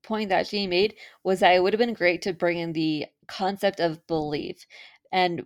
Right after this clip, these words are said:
we did reference that frequently throughout today's episode, and we'll definitely have to save it for another time, sometime in the future, um, because we are out of time. We, like, this is a long episode. We know. Thank you for listening. And we hope that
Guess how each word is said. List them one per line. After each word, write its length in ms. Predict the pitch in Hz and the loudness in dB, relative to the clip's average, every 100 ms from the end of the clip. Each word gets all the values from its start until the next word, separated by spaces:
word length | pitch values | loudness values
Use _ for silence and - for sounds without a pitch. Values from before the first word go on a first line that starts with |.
| - | -4
we 140 | 202 | -2
did 200 | 233 277 | -2 0
reference 400 | 190 214 190 180 | 0 0 -4 -2
that 260 | 156 156 - | -2 -2 -4
frequently 580 | _ - 262 269 170 160 | _ -6 -6 -4 -6 -6
throughout 300 | 156 170 165 | -2 -2 -2
today's 360 | - 185 165 165 | -2 -6 -6 -4
episode, 640 | 156 - 156 - 151 147 - | -4 -4 -8 -4 -4 -4 -6
and 240 | 170 170 | -4 -2
we'll 180 | 165 160 | 0 0
definitely 340 | - 196 220 240 | 2 -2 -2 -8
have 120 | 240 | -8
to 80 | 233 | -8
save 260 | - 165 | -4 -4
it 140 | 156 - | -4 -8
for 180 | 165 165 | -6 -6
another 400 | - 170 190 214 | -6 -4 -2 -2
time, 400 | - 180 165 165 | -2 -2 -2 -4
sometime 520 | - 269 302 277 254 | -6 -8 -6 -6 -4
in 60 | 240 | -6
the 100 | 208 | -8
future, 460 | - 107 - - - _ - - - _ _ | -10 -10 -10 -10 -12 _ -20 -20 -20 _ _
um, 320 | - 170 156 147 | -2 -2 -2 0
because 560 | 170 190 185 165 160 - | 0 6 6 4 -2 -6
we 300 | 180 226 214 | -2 2 4
are 200 | 190 175 | 6 6
out 180 | 170 165 | 6 4
of 80 | |
time. 280 | 165 156 156 | 4 -2 -2
We, 400 | 160 185 185 175 - | 0 2 2 -2 0
like, 160 | 180 175 | 2 4
this 160 | 190 | 2
is 120 | 220 202 | 0 0
a 40 | |
long 200 | 196 185 | 0 0
episode. 360 | 165 - 175 156 - | 0 -2 -2 -2 -2
We 140 | 190 190 | -8 -4
know. 180 | 156 160 160 - | 2 2 2 -2
Thank 160 | 214 214 | 0 0
you 120 | 196 - | 0 2
for 120 | 190 | 4
listening. 600 | 170 226 - 165 151 156 - - - - | 4 2 -2 -6 -6 -8 -14 -20 -14 -2
And 500 | 180 175 165 160 151 | 2 4 2 0 -2
we 160 | 156 196 | -2 2
hope 240 | 233 285 | 4 4
that 260 | - 185 - | 6 4 4